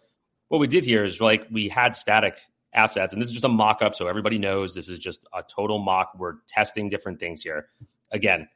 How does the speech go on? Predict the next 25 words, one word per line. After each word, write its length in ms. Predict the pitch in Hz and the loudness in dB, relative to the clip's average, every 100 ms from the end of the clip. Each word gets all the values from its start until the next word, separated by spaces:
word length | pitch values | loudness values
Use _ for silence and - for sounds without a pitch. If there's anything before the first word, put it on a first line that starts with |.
| _ - | _ -10
just 140 | 123 | -6
to 40 | |
give 140 | 170 220 | -2 0
a 40 | |
little 200 | 175 185 | 0 0
subtle 300 | 170 175 156 | 2 4 4
motion, 480 | 123 123 117 87 78 | 4 2 0 -6 -6
'cause 120 | 101 | -6
again, 220 | 95 104 | 2 2
if 120 | 87 107 | 2 4
that 280 | 104 107 | 4 4
stops 400 | - 113 107 117 | -2 2 4 2
you 160 | 160 160 | -2 -2
in 160 | - 117 | 0 2
your 120 | 104 | 2
tracks 420 | - 98 110 - | 0 0 0 -2
and 100 | 101 | -8
you 80 | 95 | -8
say, 220 | - 90 | -4 -4
"What 200 | 78 82 | -4 -6
is 140 | 82 | -4
that?" 240 | 80 95 120 | 0 0 0
that's 140 | 98 95 | -4 -4
a 60 | |
win 160 | 92 | -6